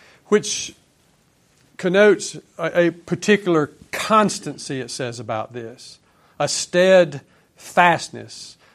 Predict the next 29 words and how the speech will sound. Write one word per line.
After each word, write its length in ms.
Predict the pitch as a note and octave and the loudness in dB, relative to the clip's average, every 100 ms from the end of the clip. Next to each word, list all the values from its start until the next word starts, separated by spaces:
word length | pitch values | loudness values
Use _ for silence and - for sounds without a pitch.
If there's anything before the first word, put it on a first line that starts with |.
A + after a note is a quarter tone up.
| _ | _
Not 320 | D3 G#3 G3 | 2 2 2
just 520 | C3+ G#3 F3+ - - - | 4 4 4 0 -8 2
us 240 | F#3+ F3+ | 2 2
saying 460 | - F#3 F#3 F#3 E3+ | 0 2 2 2 0
we 140 | E3+ | -2
have 260 | D#3 D#3 - | 0 -2 -2
faith 460 | F3 E3+ E3 E3 | 0 2 0 -2
or 60 | B2 | -8
talking 500 | - F3 F3 D#3+ C#3 | 4 6 6 2 -6
about 340 | C#3 C#3+ - | 0 0 -2
faith, 500 | - - G#3 D#3+ - _ - - _ | -2 4 4 4 -4 _ -20 -20 _
but 220 | B2+ F#3 | 0 2
it's 160 | E3 - | 2 0
something 540 | - A3+ A3+ A3 F#3 | 2 4 4 2 0
that's 200 | E3 D3+ | 0 -6
visible 840 | F3 A#2 F3+ A#3 F3+ F3 C3 D3 C#3+ | -10 4 10 10 10 0 0 0 -2
in 180 | D#3+ D#3 | -4 -4
the 100 | C#3 | -2
life 680 | C#3+ D#3+ E3+ D3 - _ _ _ _ _ _ _ | 2 2 2 0 -8 _ _ _ _ _ _ _
of 160 | - D#3 | -6 -4
an 120 | C#3+ | -4
individual, 720 | C#3+ C#3 B2+ B2 A#2 - G3 _ _ _ _ _ _ _ _ _ _ _ | -4 -4 -4 -6 -10 -18 -20 _ _ _ _ _ _ _ _ _ _ _
their 240 | A#2 D#3 D3+ | -2 0 0
faithfulness. 1000 | - F3+ F3 F3 C#3+ - F3 - - _ _ - | 2 2 2 -4 -14 -14 -16 -20 -20 _ _ -4
This 140 | F3 | -4
shouldn't 380 | - G#3+ E3 D#3+ | 2 2 2 2
be 500 | F#3+ G3 F3+ D#3+ C3+ _ _ _ _ _ _ _ - | 2 2 -2 -6 -14 _ _ _ _ _ _ _ -6
in 160 | E3+ D#3+ | -4 0
doubt. 560 | E3+ G3 A#2+ - - | 2 2 0 -4 -14